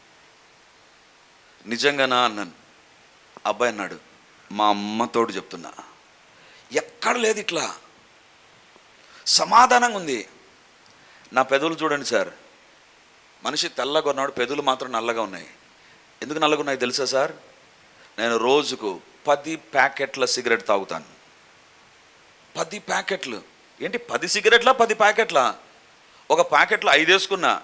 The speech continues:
రోజుకి ఎన్ని తాగుతాడు? యాభై సిగరెట్లు. వయసు ఎంత? డిగ్రీ పాస్. డిగ్రీ పాస్ అయిన నువ్వు రోజుకు యాభై సిగరెట్లు తాగుతావా?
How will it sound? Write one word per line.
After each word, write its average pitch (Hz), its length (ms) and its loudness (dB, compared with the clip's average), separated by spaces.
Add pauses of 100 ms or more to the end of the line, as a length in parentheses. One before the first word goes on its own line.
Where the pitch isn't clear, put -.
రోజుకి 175 340 0
ఎన్ని 175 100 -4
తాగుతాడు? 202 440 2 (760)
యాభై 208 360 0
సిగరెట్లు. 208 600 0 (520)
వయసు 233 320 6
ఎంత? 220 200 0
డిగ్రీ 233 460 2
పాస్. 185 360 4 (2250)
డిగ్రీ 196 340 4
పాస్ 247 300 2
అయిన 254 140 0
నువ్వు 254 260 -4
రోజుకు 226 460 0
యాభై 208 320 -2
సిగరెట్లు 262 320 0
తాగుతావా? 226 480 2